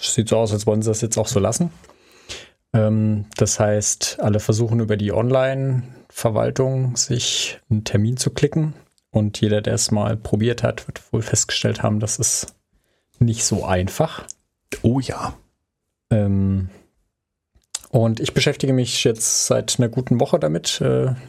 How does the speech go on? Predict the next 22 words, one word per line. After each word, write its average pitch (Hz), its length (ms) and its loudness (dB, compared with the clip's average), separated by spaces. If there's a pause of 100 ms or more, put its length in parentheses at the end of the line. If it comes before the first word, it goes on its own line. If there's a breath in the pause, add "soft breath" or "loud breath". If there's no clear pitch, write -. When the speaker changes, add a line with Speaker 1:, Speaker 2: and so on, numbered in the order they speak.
(260 loud breath)
Speaker 1:
einen 123 80 0
Termin 123 280 2
zu 151 120 -4
bekommen. 160 400 0
Das - 420 -2
mein, 127 460 0 (260)
also 117 220 2
der, 110 220 2
der, 107 540 0 (960 loud breath)
die 117 80 2
Ansage 123 380 2
ist 131 160 -2
ja, 120 100 2
man 113 140 0
soll 110 140 2
da 113 100 0
morgens 110 320 0
um - 80 -2
acht - 180 -2
drauf 135 200 0
gehen, 156 260 0 (720 loud breath)
weil 110 580 2